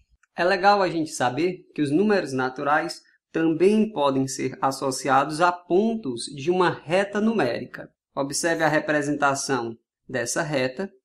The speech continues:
A gente vai associar a um dos seus pontos o número zero, e partindo do zero e avançando uma unidade de comprimento,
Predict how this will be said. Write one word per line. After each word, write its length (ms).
A 80
gente 220
vai 180
associar 720
a 160
um 140
dos 140
seus 220
pontos 640
o 100
número 320
zero, 420
e 100
partindo 540
do 120
zero 300
e 40
avançando 720
uma 220
unidade 520
de 100
comprimento, 640